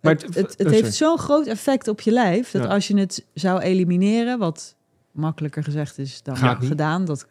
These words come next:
Speaker 1: Lukt niet.
Speaker 2: Nou, dat is onzin. Tuurlijk
Speaker 1: Nou, het
Speaker 2: lukt
Speaker 1: lukt
Speaker 2: het.
Speaker 1: wel, maar moeilijk, man.
Speaker 2: Nou ja, en je, je kan ook bijvoorbeeld zeggen: "Joh, ik ga dit wel doen. Ehm, ik ga door de week ga ik geen suiker eten. Of in ieder geval geen toegevoegde suiker. Dus geen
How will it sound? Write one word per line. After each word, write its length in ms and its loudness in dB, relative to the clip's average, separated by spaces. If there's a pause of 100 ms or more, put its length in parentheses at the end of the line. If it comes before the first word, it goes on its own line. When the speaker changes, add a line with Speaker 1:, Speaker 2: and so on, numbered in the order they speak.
Speaker 1:
Lukt 220 0
niet. 180 -2
Speaker 2:
Nou, 220 -4
dat 100 0
is 80 -4
onzin. 680 -4
Tuurlijk 260 2
Speaker 1:
Nou, 120 8
het 80 0
Speaker 2:
lukt 120 8
Speaker 1:
lukt 120 4
Speaker 2:
het. 80 6
Speaker 1:
wel, 80 4
maar 200 2
moeilijk, 500 6
man. 320 -8 (200)
Speaker 2:
Nou 140 -6
ja, 120 -4
en 140 0
je, 180 2
je 140 2
kan 240 2
ook 460 2
bijvoorbeeld 380 -2
zeggen: 320 -2
"Joh, 220 0
ik 100 -6
ga 220 -2
dit 160 0
wel 240 0
doen. 360 0 (520)
Ehm, 480 -2 (380)
ik 140 -2
ga 160 0
door 160 2
de 60 0
week 200 2
ga 160 -6
ik 100 -8
geen 500 0 (500)
suiker 440 -2
eten. 160 -6
Of 60 -2
in 60 4
ieder 180 2
geval 180 -2
geen 80 0
toegevoegde 600 -2
suiker. 440 -8
Dus 200 -6
geen 440 0